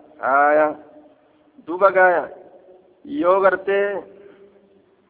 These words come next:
na jaalate na tumuu isaatiin beekaa je'ani. Akkam godhan? Na jaalala isaa na tumuu isaatiin beeka je'aniituma. Ni tumaa milaal dirree kubbaa tana keessatti ichi baasee ga'u.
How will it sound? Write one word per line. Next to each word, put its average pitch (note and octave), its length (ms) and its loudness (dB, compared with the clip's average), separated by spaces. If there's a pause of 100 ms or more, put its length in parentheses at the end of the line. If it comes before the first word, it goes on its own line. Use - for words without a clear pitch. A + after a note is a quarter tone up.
(640)
na D#3 200 0
jaalate F#3 460 2
na E3 100 0
tumuu F#3+ 220 -2
isaatiin F#3 520 -4
beekaa E3+ 440 -2
je'ani. D3+ 300 -4 (800)
Akkam F3+ 260 -6
godhan? C3 260 -4 (1700)
Na D#3+ 160 -6
jaalala E3+ 380 0
isaa F3 260 -2
na F3+ 80 0
tumuu F#3 260 -4
isaatiin F#3 500 -2
beeka D3+ 300 -2
je'aniituma. F#3 600 -2 (920)
Ni E3 180 -6
tumaa F#3 280 4
milaal F3+ 400 0
dirree F#3 260 -4
kubbaa F3 320 0
tana D#3 160 -2
keessatti F3 360 -6
ichi F3+ 160 -10
baasee D#3 460 0 (420)
ga'u. A#2+ 260 -2